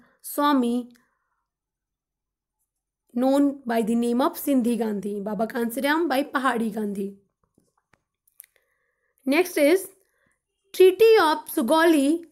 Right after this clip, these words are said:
signed between the, सुगौली की ट्रीटी किस किस के बीच में साइन की गई थी? British and Sikh, राजा संसार चंद and गोरखास,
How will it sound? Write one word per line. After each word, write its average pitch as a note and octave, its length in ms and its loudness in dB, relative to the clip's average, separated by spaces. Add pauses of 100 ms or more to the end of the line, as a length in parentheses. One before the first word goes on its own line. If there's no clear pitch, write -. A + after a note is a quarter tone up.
signed E4 520 2
between D#4 380 2
the, E4+ 180 4 (1080)
सुगौली C#4+ 560 2
की F4 160 0 (120)
ट्रीटी B3 420 -4 (360)
किस D#4 260 -4
किस C4 200 -8
के A3 120 -4
बीच A3+ 340 -4
में A#3+ 160 -4
साइन A3 320 -2
की A3 140 -8
गई G#3+ 180 -4 (100)
थी? G#3 100 -10 (680)
British E4 380 2 (100)
and D4+ 220 0
Sikh, E4+ 260 -2 (680)
राजा B3+ 360 2
संसार C#4 560 -2
चंद E4 240 0 (140)
and A#3+ 240 -4
गोरखास, D4 600 0